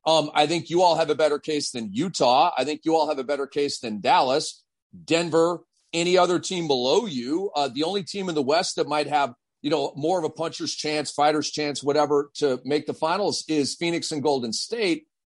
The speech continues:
And I'm not really feeling Golden State right now. Uh, uh, you know, Draymond's gonna come back. Um, he's gotta come back a ferocious lion, um, and very healthy for me to get that confidence back that Steph and Klay and Dre and Wiggins and these guys,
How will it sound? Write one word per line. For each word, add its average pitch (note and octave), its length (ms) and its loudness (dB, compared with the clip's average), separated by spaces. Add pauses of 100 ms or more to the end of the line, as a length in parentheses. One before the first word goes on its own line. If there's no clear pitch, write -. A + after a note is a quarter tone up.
(180)
And E3+ 360 -2 (340)
I'm G3 200 0
not D#4+ 180 -2
really A3 240 0
feeling F#3 400 -6
Golden D3+ 320 -4
State - 380 -6
right A2 320 -4
now. G2+ 240 -6 (120)
Uh, C3+ 380 6 (180)
uh, D3 160 -4
you D3 120 2
know, B2+ 160 4
Draymond's F3+ 540 2
gonna F#3 180 -4
come E3+ 240 0
back. E3 300 6 (360)
Um, C#3 200 0
he's D#3+ 200 -6
gotta F#3 200 0
come E3 260 -4
back D3+ 280 4
a C#3+ 120 -2
ferocious D3+ 720 0
lion, A#2 760 -2 (300)
um, C#3 180 2
and G#2+ 180 -10
very F#3+ 300 6
healthy D#3+ 640 0 (300)
for F3 200 4
me D#3+ 280 0
to E3+ 240 -2
get D#3+ 220 2
that F3 180 2
confidence D#3+ 480 -2
back F3+ 480 2
that A#2 120 -4
Steph D#3+ 380 0
and D3 100 -6
Klay D#3+ 280 0
and C#3+ 80 -2
Dre D3+ 260 0
and C3+ 100 -2
Wiggins D#3 300 -2
and C#3+ 80 -6
these C3+ 140 -4
guys, C#3+ 320 2